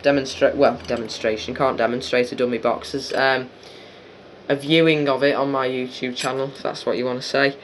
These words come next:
Um, so, yeah, this hasn't really got a proper back plate. It's literally got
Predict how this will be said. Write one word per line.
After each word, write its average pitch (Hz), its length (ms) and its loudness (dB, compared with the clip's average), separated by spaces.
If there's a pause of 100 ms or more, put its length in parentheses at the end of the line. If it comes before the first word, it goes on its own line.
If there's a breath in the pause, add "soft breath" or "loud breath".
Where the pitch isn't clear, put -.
(360 loud breath)
Um, 151 320 4
so, 147 320 6
yeah, 143 240 6
this 165 180 2
hasn't 160 220 4
really 147 240 6
got 131 200 6
a - 40 -10
proper - 280 -2
back 135 260 2
plate. 139 340 4
It's - 140 -4
literally 143 420 2
got 127 320 6